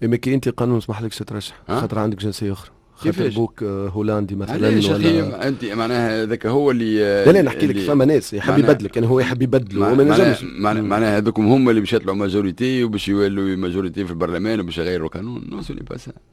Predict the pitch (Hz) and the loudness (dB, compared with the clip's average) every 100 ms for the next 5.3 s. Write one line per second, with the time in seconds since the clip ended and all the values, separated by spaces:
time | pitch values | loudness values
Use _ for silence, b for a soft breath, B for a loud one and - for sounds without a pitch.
0 | _ 240 - - b b b _ 220 214 | _ -16 -16 -18 b b b _ -18 -14
1 | 90 123 170 151 147 160 131 135 127 123 | -8 -6 -2 0 2 0 0 -4 -4 -6
2 | 117 113 98 - 82 67 69 67 87 - | -8 -6 -8 -8 -10 -10 -10 -6 -6 -8
3 | - 82 78 80 65 73 65 - 64 57 | -8 -4 -4 -4 -6 -6 -6 -10 -14 -12
4 | 80 87 - 90 82 76 67 76 67 64 | -12 -12 -10 -8 -6 -4 -4 -6 -8 -10
5 | 67 80 98 | -6 -4 -4